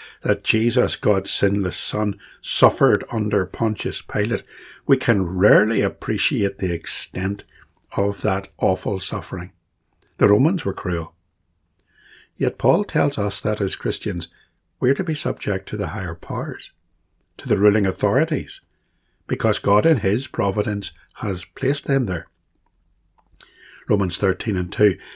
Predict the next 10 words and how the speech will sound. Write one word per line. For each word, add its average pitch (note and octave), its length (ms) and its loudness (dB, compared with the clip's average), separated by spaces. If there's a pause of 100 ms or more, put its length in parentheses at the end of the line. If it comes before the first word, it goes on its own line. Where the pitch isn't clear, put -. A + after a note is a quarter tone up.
(140)
says, A2 320 2
"Whosoever G#2+ 680 4
resisteth F#2 720 -2
the G#2+ 80 -6
power G#2+ 460 -4 (320)
resisteth G#2+ 720 4
the C#3 180 4
ordinance G2 600 -2
of - 120 -6
God, D3+ 380 0